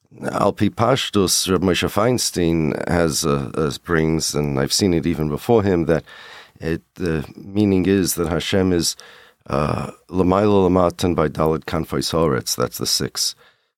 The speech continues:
uh, six, um, the stars, the six points, uh, the direct, dir-, directed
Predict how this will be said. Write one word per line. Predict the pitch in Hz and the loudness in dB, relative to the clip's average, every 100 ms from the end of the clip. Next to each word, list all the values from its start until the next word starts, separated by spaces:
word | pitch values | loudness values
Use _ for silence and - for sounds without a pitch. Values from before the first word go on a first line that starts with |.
| - | -14
uh, | - | -6
six, | - 69 - - - | -4 -4 -4 -6 -4
um, | 64 55 55 - - _ _ _ | -2 -2 -4 -10 -18 _ _ _
the | 62 | -6
stars, | - - 95 87 64 - | -4 0 2 2 0 -2
the | 64 | -2
six | - - | -2 -2
points, | - 113 95 76 - - - | 0 2 2 0 -2 -4 -6
uh, | 73 73 71 | -6 -4 -4
the | - 67 - _ _ _ _ _ - | -8 -12 -16 _ _ _ _ _ -8
direct, | 92 95 92 _ _ - | -2 0 0 _ _ -6
dir-, | 82 76 | -4 -4
directed | - 92 95 - 85 | 0 2 2 0 -6